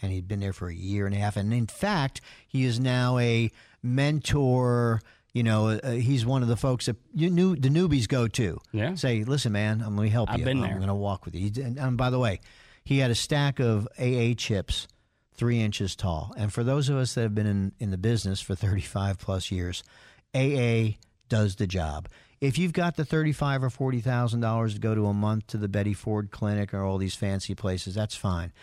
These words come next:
Speaker 1: But otherwise, go to an A A session and see that the folks in the A A ses-, session are not the derelicts that you think,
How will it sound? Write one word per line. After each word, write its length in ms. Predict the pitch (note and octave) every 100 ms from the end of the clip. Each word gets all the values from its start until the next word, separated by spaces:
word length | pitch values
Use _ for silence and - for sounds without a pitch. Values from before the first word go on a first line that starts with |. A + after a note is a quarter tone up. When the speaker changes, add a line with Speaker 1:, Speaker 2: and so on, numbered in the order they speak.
| - - -
Speaker 1:
But 100 | C#3
otherwise, 460 | F3 C#3 B2 G#2+
go 180 | D3 F3
to 140 | E3+
an 100 | C#3+
A 300 | A#2+ A2+ G#2
A 40 | F#2+
session 500 | - D#2+ D#2 E2+ D#2 _ _ _ _
and 120 | A#2 A#2
see 280 | - G3
that 180 | D#3+ D3+
the 80 | A2+
folks 480 | - F3+ F#3+ - -
in 80 | D3+
the 140 | C#3
A 180 | C3 B2
A 20 |
ses-, 400 | - A2 G2+ - - -
session 480 | - G2 - F2+ F2 - -
are 140 | A2+
not 260 | A#2+ E3 F3+
the 80 |
derelicts 640 | D3+ A#2 C3+ C3+ C3 B2+ -
that 80 | A2
you 180 | A2 A#2+
think, 500 | - A2 A2 -